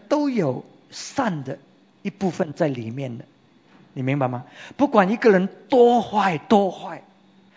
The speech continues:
他还是有善的一面在里面的。你不相信吗？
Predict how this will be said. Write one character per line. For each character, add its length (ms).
他 160
还 240
是 200
有 100
善 300
的 100
一 100
面 260
在 140
里 180
面 260
的。 80
你 80
不 120
相 260
信 160
吗？ 220